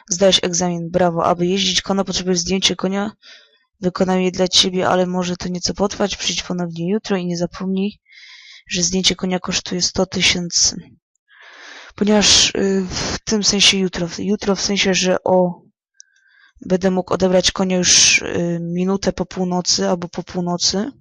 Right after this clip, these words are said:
Nie będę musiał czekać dwadzieścia cztery godzin.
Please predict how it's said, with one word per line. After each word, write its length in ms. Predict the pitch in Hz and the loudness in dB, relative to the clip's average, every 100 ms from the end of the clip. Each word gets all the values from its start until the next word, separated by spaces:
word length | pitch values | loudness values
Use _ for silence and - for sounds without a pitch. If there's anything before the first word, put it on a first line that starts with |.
| _ _ _ _ - _ - - | _ _ _ _ -20 _ -20 -4
Nie 80 | 214 | 0
będę 160 | 214 | 2
musiał 220 | 185 175 175 | 2 0 0
czekać 260 | - 175 | 0 -2
dwadzieścia 240 | 175 170 - | 0 -2 -2
cztery 320 | - 175 170 | 0 0 2
godzin. 560 | 175 165 185 285 - | 0 -2 -2 -6 -12